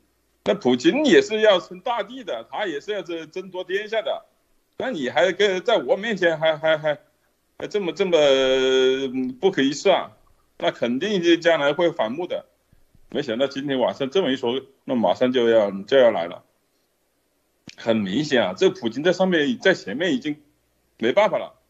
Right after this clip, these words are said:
后面已经起火了，国内好多人反战啊，那他总要找个台阶下呀，总要，总要把，把这，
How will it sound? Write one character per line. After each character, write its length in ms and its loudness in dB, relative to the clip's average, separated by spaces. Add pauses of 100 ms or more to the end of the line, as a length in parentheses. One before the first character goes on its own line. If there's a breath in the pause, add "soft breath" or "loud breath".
(240)
后 240 0
面 240 -8
已 60 -14
经 120 -14
起 160 -14
火 220 -8
了， 160 -8
国 160 -6
内 140 -2
好 200 -6
多 120 -8
人 100 -10
反 180 -8
战 200 -4
啊， 200 -8 (1040)
那 100 -4
他 120 0
总 260 -4
要 120 2
找 180 0
个 100 0
台 220 -2
阶 120 0
下 220 0
呀， 200 -8 (100)
总 200 -10
要， 360 2 (800)
总 140 -6
要 140 4
把， 80 -2
把 200 0
这， 100 -6